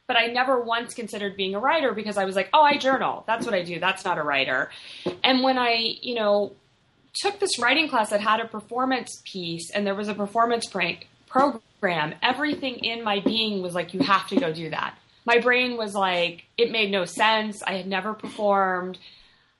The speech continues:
Um, no one in my life thought it was a good idea. Everyone's like, "What are you doing?" And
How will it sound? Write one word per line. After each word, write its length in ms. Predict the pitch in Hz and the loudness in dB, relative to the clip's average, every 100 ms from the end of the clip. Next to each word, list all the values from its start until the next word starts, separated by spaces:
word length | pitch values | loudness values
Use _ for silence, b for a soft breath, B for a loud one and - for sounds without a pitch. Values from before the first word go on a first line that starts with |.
| _ | _
Um, 760 | 185 170 156 151 147 131 104 - _ - | -2 0 0 -2 -4 -8 -12 -16 _ -8
no 240 | 190 220 | 2 4
one 160 | 254 262 | 6 6
in 60 | |
my 140 | 247 220 | 4 4
life 280 | 202 196 202 | 4 2 0
thought 160 | 196 | -4
it 80 | 180 | -4
was 120 | 175 | -6
a 40 | 180 | -6
good 100 | 180 | -4
idea. 280 | 165 170 | -4 -4
Everyone's 340 | 175 190 180 180 | -6 -4 -6 -4
like, 200 | 165 151 | -6 -4
"What 120 | 143 | -4
are 60 | 262 | -2
you 120 | 311 | 0
doing?" 460 | 370 392 415 440 392 - | 2 4 2 0 -2 4
And 400 | 262 254 247 | 6 6 0